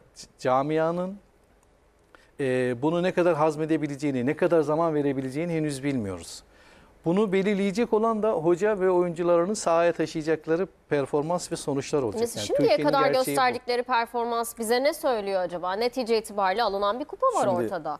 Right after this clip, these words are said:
Speaker 3: e, Ezgi, Beşiktaş iyi bir takım. Şampiyonlar Ligi kadrosu var Beşiktaş'ın.
Speaker 2: Evet.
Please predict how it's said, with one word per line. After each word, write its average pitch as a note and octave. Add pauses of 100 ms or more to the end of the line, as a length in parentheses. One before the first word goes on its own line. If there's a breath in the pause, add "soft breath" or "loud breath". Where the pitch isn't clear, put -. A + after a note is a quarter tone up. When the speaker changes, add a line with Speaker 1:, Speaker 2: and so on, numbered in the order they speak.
(100)
Speaker 3:
e, C3 (340)
Ezgi, B2
Beşiktaş -
iyi B2+
bir G#2+
takım. E2 (500)
Şampiyonlar A2+
Ligi F#2+
kadrosu F2
var E2+
Beşiktaş'ın. -
Speaker 2:
Evet. D#3